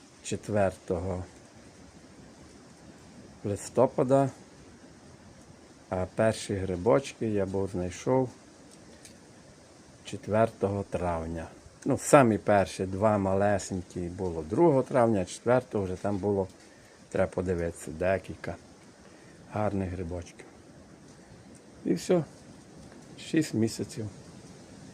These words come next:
Задоволення минуло. Будемо готуватися знову шість місяців чекати. Якщо Бог дозволить,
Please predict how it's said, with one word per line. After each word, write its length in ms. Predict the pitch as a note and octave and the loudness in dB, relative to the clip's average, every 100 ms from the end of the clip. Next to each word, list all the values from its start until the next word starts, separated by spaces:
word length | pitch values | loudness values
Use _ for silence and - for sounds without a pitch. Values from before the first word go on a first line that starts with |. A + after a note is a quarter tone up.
| - - - - | -20 -20 -20 -6
Задоволення 800 | A2 A2 G#2 A2+ A2 G2+ F#2+ F#2+ | -2 0 4 4 4 4 2 0
минуло. 520 | F#2 F#2 A#2+ E3+ F3 F3 - - - - - - - - - - - - - | -2 0 4 4 4 0 -8 -18 -18 -20 -20 -20 -20 -20 -20 -20 -20 -20 -8
Будемо 300 | A2+ A#2 G#2+ | 0 2 4
готуватися 760 | G2+ G2 G#2+ C3 C#3+ - C#3 C3+ C3 | 2 2 4 4 4 0 0 0 -2
знову 260 | B2 A2 | -2 -2
шість 360 | F#2 C3+ A#2+ - | 0 2 2 2
місяців 600 | A#2 C3+ D3 - C#3 C#3 - - - - | 2 2 -2 -2 -2 -2 -10 -20 -18 -10
чекати. 360 | G#2 - D#2+ - - - - | -6 0 -2 -2 -16 -12 -8
Якщо 260 | G2 - | -4 -2
Бог 220 | A#2 G#2+ E2+ | 2 2 0
дозволить, 540 | F2 F2 G#2+ C3+ C3 | -4 -2 4 4 4